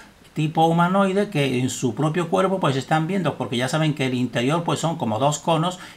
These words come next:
que se estrechan por su parte central, pues lo está reflejan-, lo está reflejando realmente esta, esta escultura, este artefacto de la cultura Hongsan realmente de esa manera, y por eso nosotros podemos comprender ahora, eh,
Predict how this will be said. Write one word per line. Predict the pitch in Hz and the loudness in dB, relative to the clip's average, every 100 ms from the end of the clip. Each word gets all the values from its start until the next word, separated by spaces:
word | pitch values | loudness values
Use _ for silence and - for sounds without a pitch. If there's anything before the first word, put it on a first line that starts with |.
| - | -8
que | 120 | -4
se | 120 | -2
estrechan | 110 - 143 - 131 | -2 -2 0 0 0
por | 135 | 0
su | 120 120 | 0 2
parte | 127 - 127 | 0 0 -4
central, | 127 117 175 202 | -4 0 0 0
pues | 135 | -4
lo | 113 | -4
está | 127 | -4
reflejan-, | 147 165 160 165 147 | -4 -4 0 0 0
lo | 135 | -2
está | 113 139 | -6 -6
reflejando | - 170 151 151 135 127 - - - | -6 -4 0 0 0 -4 -8 -20 -12
realmente | 139 123 131 143 131 131 120 110 - - | -2 0 0 0 -2 -2 -4 -6 -14 -6
esta, | 135 - 143 127 - | -6 -2 2 2 0
esta | 127 135 - 135 127 117 - - - | -8 -8 -2 2 2 0 -6 -20 -8
escultura, | 131 - - 123 113 110 147 151 139 131 123 127 | -6 -4 -2 0 0 0 0 4 4 4 2 0
este | 123 151 | -4 -4
artefacto | 127 123 - 143 - 127 | -4 -4 -2 -2 -2 -4
de | 131 | -2
la | 117 | -2
cultura | 113 107 143 131 - | -4 -6 -2 -2 0
Hongsan | 143 131 135 123 - - - | -2 0 0 0 -6 -18 -10
realmente | - 123 127 139 127 139 123 123 113 113 113 | -2 0 2 -2 -2 -2 -2 -2 -4 -6 -4
de | 120 123 131 | -2 0 0
esa | - 120 | 0 0
manera, | 120 208 165 | 2 2 0
y | 120 | 0
por | - 123 | -2 -4
eso | 131 | -2
nosotros | 160 190 196 196 | -2 -2 -2 -2
podemos | 180 190 156 | -2 -2 -4
comprender | - 156 135 139 127 143 196 | -2 0 0 0 -2 0 0
ahora, | 139 202 185 113 - - - | 2 2 0 -2 -8 -20 -6
eh, | 139 143 | -4 -2